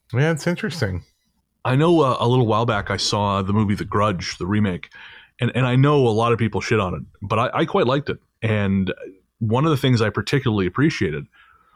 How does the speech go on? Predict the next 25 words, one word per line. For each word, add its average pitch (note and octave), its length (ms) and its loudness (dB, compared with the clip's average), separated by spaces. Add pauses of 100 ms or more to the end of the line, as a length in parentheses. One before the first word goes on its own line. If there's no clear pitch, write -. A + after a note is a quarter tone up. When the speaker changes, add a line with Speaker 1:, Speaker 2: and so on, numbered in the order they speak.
(140)
Speaker 2:
was A#2+ 180 2
its A#2+ 160 -2
depiction A2+ 540 -2
of G2+ 200 -2
the G2+ 60 -2
haunted G2+ 380 -4
house F#2+ 240 -4
itself. - 680 -6
'Cause A2+ 220 0
the A#2 80 0
point C#3+ 240 2
of - 20 0
The G#2+ 60 0
Grudge A#2 340 -2
is F2+ 160 -4
that, F2+ 180 -2
you G2+ 60 -4
know, F#2 100 -2
whenever, G#2+ 300 0
if G2 140 -6
you A2+ 100 0
walk G2+ 300 0
into F#2+ 120 0
this D2+ 140 -6
house, A2+ 440 -2